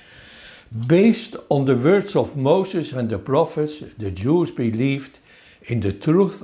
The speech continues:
of the resurrection of all the dead. We must acknowledge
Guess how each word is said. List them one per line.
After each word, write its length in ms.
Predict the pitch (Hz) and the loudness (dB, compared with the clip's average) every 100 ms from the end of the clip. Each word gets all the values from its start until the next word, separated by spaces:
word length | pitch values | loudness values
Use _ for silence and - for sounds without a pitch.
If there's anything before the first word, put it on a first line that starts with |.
| - | -6
of 160 | - 117 | -2 0
the 140 | 117 | 0
resurrection 880 | 110 107 110 92 110 127 - 123 120 - | 0 -4 -4 -2 -2 -2 -4 -4 -4 -8
of 180 | - - - | -16 -16 -8
all 260 | 120 113 110 | -2 0 0
the 160 | 120 | -4
dead. 360 | 101 90 80 85 - _ _ _ _ _ _ _ - - - - - - _ _ _ - | -2 -2 -4 -6 -14 _ _ _ _ _ _ _ -20 -20 -20 -20 -20 -20 _ _ _ -2
We 80 | 135 | 4
must 320 | 156 233 - | 6 6 6
acknowledge 800 | 147 156 185 175 104 127 - | 2 4 4 4 4 0 -4